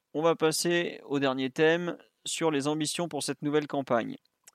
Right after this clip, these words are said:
Euh, qui veut commencer ? Qu'est-ce que le P S G doit viser pour cette, euh, campagne, euh, deux mille vingt et un deux mille vingt-deux de Ligue des Champions ? On nous dit : « On la gagne, what else ? » Je sais pas, euh, Mathieu, Omar, Lucas,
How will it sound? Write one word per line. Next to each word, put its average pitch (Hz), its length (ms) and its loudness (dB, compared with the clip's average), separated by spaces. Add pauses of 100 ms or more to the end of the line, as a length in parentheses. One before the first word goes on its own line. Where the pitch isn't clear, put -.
(140)
Euh, 131 460 4
qui - 200 -8
veut 196 120 0
commencer ? 165 760 2
Qu'est-ce 190 180 -2
que 240 80 -2
le 220 100 -2
P 190 140 -2
S 175 40 -2
G 175 140 -4
doit 160 140 2
viser 147 280 0
pour 131 160 -12
cette, - 300 -6
euh, 117 240 -2 (680)
campagne, 139 540 4
euh, 120 360 0
deux 127 240 -2
mille 127 360 -4
vingt 131 280 -2
et 131 80 0
un 139 120 2
deux 131 120 -4
mille 127 180 -4
vingt-deux 127 300 -2
de 123 40 -10
Ligue 120 140 -10
des 123 120 -4
Champions ? 123 580 -6 (100)
On 123 60 -8
nous 127 100 -4
dit : « 139 180 -6
On 139 120 0
la 131 100 4
gagne, 151 300 4
what 135 180 4
else ? » 131 420 0
Je - 60 -12
sais - 160 -12
pas, 156 220 2
euh, 127 400 2 (640)
Mathieu, 127 340 2
Omar, 143 460 4
Lucas, 143 480 4